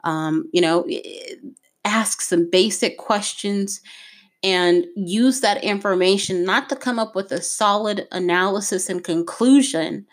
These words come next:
but to give you kind of a guide, um, or a buffer of truth, your own personal truth, in dealing with what you might be hearing from pundits.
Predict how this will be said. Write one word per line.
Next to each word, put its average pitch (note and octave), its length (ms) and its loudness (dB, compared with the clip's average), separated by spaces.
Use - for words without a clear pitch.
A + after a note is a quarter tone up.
but F#3+ 440 2
to G#3+ 140 2
give A3+ 260 -2
you A3 120 -4
kind G#3 400 -2
of F#3+ 220 0
a E3+ 100 0
guide, F3+ 920 2
um, D#3 680 -4
or E3+ 480 4
a F#3 100 6
buffer F#3+ 640 0
of E3+ 320 0
truth, - 960 -2
your F#3+ 240 2
own F#3 220 4
personal F#3+ 680 -2
truth, D#3 560 -6
in F#3+ 320 4
dealing G#3 720 4
with E3 460 0
what F3+ 360 0
you F3+ 120 -2
might E3 260 0
be E3 100 0
hearing D#3 380 -2
from D3+ 220 -2
pundits. D#3+ 540 -2